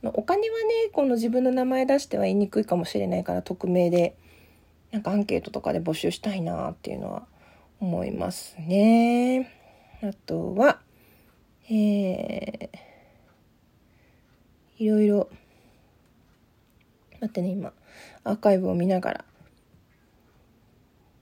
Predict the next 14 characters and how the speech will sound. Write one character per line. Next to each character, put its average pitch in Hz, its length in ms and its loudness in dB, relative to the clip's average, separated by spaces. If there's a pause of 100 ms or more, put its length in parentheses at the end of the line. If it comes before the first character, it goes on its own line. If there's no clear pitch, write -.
(760)
恋 277 340 8
愛、 285 300 8 (380)
え 202 500 0
ー、 - 80 -10
相 254 200 4
手 320 140 6
と 247 100 4
の 196 120 4
距 226 140 2
離 196 120 4
の 165 80 0
縮 190 260 -2
め 190 120 2
方。 175 400 4